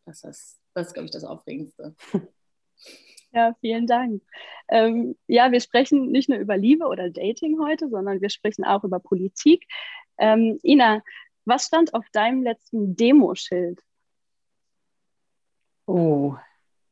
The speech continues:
Speaker 2: Erinnerst du dich
Speaker 3: Schwierige
Speaker 2: noch, das war das,
Speaker 3: Frage.
Speaker 2: wo viele Leute zusammen auf die Straße gehen
Speaker 3: <laughs>
Speaker 2: und
Speaker 3: Muss
Speaker 2: sich
Speaker 3: man noch
Speaker 2: für
Speaker 3: mal
Speaker 2: was
Speaker 3: Demo, ja.
Speaker 2: Politisches einsetzen?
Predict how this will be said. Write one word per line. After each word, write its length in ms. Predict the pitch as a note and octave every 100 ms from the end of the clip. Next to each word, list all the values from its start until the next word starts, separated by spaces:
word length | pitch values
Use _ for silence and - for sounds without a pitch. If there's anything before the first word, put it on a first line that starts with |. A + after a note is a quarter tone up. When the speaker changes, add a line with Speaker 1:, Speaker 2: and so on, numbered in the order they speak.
| _ _
Speaker 2:
Erinnerst 380 | - B3 C#4 C#4
du 60 | A3
dich 140 | A#3+
Speaker 3:
Schwierige 100 | B3
Speaker 2:
noch, 100 | B3
das 200 | - A#3+
war 100 | A#3
das, 160 | A#3 B3+
Speaker 3:
Frage. 120 | B3
Speaker 2:
wo 60 | G#3 - -
viele 220 | C#4+ C4
Leute 300 | A3 A3+ A#3
zusammen 340 | - G#3 A3 A3
auf 120 | G3+
die 100 | G#3+
Straße 500 | - C4+ - - B3
gehen 320 | B3+ - C4+
Speaker 3:
<laughs> 440 | - E4+ E4+ - C#4+
Speaker 2:
und 100 | C4+
Speaker 3:
Muss 80 |
Speaker 2:
sich 60 | D4
Speaker 3:
man 80 | A#3
noch 80 | C4
Speaker 2:
für 80 | B3
Speaker 3:
mal 100 | G#3+
Speaker 2:
was 60 |
Speaker 3:
Demo, 380 | G#3+ A3+ C4 A#3+
ja. 120 | A#3 B3
Speaker 2:
Politisches 120 | C4+
einsetzen? 720 | B3 D4 C#4 B3+ B3+ - C4